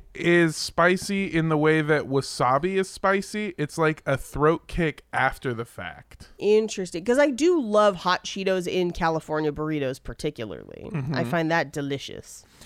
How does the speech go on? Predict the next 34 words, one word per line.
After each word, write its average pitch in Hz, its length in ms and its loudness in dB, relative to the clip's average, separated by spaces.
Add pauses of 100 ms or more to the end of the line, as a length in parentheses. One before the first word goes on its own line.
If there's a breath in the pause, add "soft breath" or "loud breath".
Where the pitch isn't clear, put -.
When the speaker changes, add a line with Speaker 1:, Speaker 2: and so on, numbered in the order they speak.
(160 loud breath)
Speaker 1:
It 196 160 6
is 233 180 -2
an 202 140 0
interesting 190 560 -2
flavor. 165 480 0
It's 165 240 -4
not 165 200 0
something 185 320 -2
I 165 80 2
would 135 160 -2
seek - 360 -8
out, 139 360 2
but 147 120 0
it's 143 160 -2
something 165 400 -2
that, 147 180 -4
like, 135 240 2
you 139 220 -8
should 190 220 -8
try 120 460 -2
it, 90 220 -8
I 123 160 -4
think, - 600 -10
Speaker 2:
Huh. 185 280 -2
Speaker 1:
because 135 420 0
Speaker 2:
Okay. 165 120 0
Speaker 1:
it's, - 280 -10
it's 160 200 -4
interesting. 131 680 -6
It's 104 220 -8
a 110 260 -6 (520 soft breath)
sugary 214 840 0
lime 143 760 0
soda 117 720 0